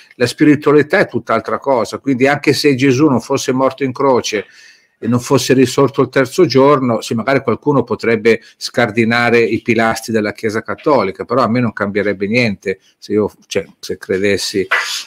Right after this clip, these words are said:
Va bene, Alessandro, allora siamo in chiusura, abbiamo fatto un'ora e mezza come sempre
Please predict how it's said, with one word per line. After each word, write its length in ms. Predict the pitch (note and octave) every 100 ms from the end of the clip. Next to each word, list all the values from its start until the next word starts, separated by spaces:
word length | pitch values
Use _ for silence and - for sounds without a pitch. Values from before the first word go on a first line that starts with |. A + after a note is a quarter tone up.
| _
Va 100 | A3+
bene, 220 | A3 F3+
Alessandro, 500 | E3 F#3+ F#3+ F3+ D3
allora 280 | F3 E3+ C#3+
siamo 240 | - G3 G3+
in 80 |
chiusura, 500 | - G#3 D3+ E3+ C#3+
abbiamo 240 | B2 C#3+ C#3+
fatto 300 | D3+ D3+ D#3
un'ora 200 | D#3 D#3+
e 60 |
mezza 420 | D#3 D#3+ F3+ B2+ B2
come 240 | C3+ C#3
sempre 640 | B2+ D3 D3+ C#3+ E3+ F3